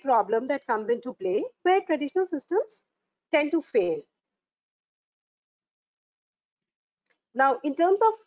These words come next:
uh, M D M scale, as, as I mentioned, this variety, uh, of, uh, you know, uh, types of, uh, mastering that you want to do, so you have, let's say, um, uh,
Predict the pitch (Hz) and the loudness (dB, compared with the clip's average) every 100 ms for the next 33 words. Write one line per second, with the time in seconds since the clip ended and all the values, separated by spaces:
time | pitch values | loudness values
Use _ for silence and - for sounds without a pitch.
0 | _ 240 233 220 208 196 - 254 254 311 | _ 2 2 4 2 -2 -2 0 2 0
1 | 330 - 269 233 294 302 233 214 240 254 | -2 -2 2 2 2 -2 -2 -2 -2 0
2 | 240 233 294 269 240 - 220 208 240 - | -2 -2 -6 -6 -8 -2 0 0 -2 -4
3 | 294 311 _ _ _ _ - 233 220 214 | -4 -4 _ _ _ _ -4 0 2 2
4 | - - 233 226 - 220 220 214 208 - | 0 0 2 0 0 0 2 0 -2 -8
5 | _ _ _ 254 214 233 311 392 226 214 | _ _ _ -12 -6 -2 -2 -2 0 0
6 | 208 214 - 247 262 - - 294 269 - | 0 -2 -2 0 0 -2 0 0 0 0
7 | 240 226 220 - 226 226 220 294 254 254 | 2 4 2 -2 -2 -2 -2 -8 -6 -8
8 | 254 220 226 277 240 240 277 _ _ _ | -6 -4 -4 -6 -8 -8 -8 _ _ _
9 | _ - 247 254 247 254 247 247 214 220 | _ -2 -2 0 2 2 2 0 -2 0
10 | 220 214 - 214 208 202 202 _ - 208 | 0 0 -2 -2 -2 -2 -8 _ -10 -6